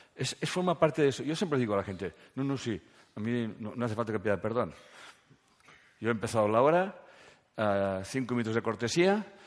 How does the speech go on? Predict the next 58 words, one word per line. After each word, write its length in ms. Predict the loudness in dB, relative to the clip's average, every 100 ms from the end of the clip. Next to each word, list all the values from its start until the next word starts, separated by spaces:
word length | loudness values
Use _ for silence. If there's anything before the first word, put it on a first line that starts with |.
| -20 _ -8
y 80 |
yo 100 | -2
lo 100 | 0
siento 260 | 0 -2 -4
por 120 | -2
usted 200 | -4 -4
porque 180 | -4 -4
se 100 | -2
ha 40 |
perdido 520 | 0 0 2 2 0 -2 -14 -8
eso, 340 | -4 -4 -4
que 100 | -4
ese 140 | -2
cuarto 280 | 2 0 2
de 80 | 2
hora, 120 | 2
que 120 | 2 0
he 40 |
explicado 440 | 0 -4 -2 -2
cosas 260 | -2 -6 -6
muy 120 | -4
interesantes 600 | -2 -2 0 -2 -4 -6 -8 -20 -14
y 80 | -8
que 100 | -2
le 80 | -2
digo 160 | -2
que 100 | -2
no 100 | 0
lo 60 | 0
voy 120 | 0
a 20 |
repetir, 420 | -4 -6 -8 -6
¿eh? 60 | -6
O 100 | -8
sea, 140 | -10
que 80 | -12
quede 180 | -8 -6
claro, 300 | -6 -8 -10
¿eh? 40 |
O 40 | -10
sea, 200 | -10 -12 -14 -20 -12
si 140 | -6
usted 180 | -2 0
ha 20 |
llegado 240 | 4 4 8
tarde, 360 | 6 6 -2 -2 -18
será 200 | -8 -4
porque 340 | -4 -8 -4 -2
ha 40 |
llegado 280 | 2 2 6
tarde, 360 | 8 6 4 -4
¿no? 240 | -4 -6
O 60 | -12
sea, 220 | -12 -12 -20 _ _ _ _ _ _ _ -20 -20 _ _ _ 6
para 180 | 6
justificar 400 | 6 -2 -4 4
un 120 | 4 4
error, 300 | 2 0